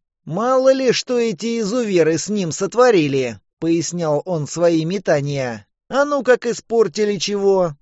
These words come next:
так что стоит проверить всё здесь, прежде чем выведем ласточку на орбиту.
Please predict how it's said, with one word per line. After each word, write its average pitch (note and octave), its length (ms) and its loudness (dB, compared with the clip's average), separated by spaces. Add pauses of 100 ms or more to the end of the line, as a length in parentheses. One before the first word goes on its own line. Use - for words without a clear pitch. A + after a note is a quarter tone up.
так G#3 280 -2
что G#3+ 200 -2
стоит A3+ 460 0
проверить G#3+ 560 0
всё A3+ 300 -2
здесь, E3+ 760 0
прежде D3+ 500 0
чем E3 280 -4
выведем D#3 460 0
ласточку D#3 600 -2
на F3+ 220 -2
орбиту. C#3+ 640 -2